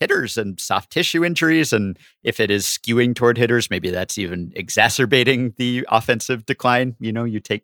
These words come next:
Mike Trout out of the lineup, then that lowers the league-wide batting average even more. But it's a bummer because a lot of great players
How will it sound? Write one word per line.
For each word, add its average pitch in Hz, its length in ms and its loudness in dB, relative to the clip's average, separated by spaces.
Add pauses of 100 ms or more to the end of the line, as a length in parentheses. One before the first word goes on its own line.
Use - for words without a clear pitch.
Mike 104 160 -4
Trout 113 280 4
out 110 140 0
of 107 100 -6
the 101 140 -6
lineup, 120 360 2 (100)
then 107 220 2 (320)
that 101 180 0 (220)
lowers 104 340 -2
the 107 120 -6
league-wide 104 460 0
batting 107 300 2
average 107 400 0
even 98 320 -6
more. 175 420 4 (440)
But 156 280 4
it's - 260 -6
a 185 60 -4
bummer 208 360 -2
because 120 440 -6
a 127 60 -4
lot 107 220 2
of 113 180 -2
great 117 220 -6
players 117 460 0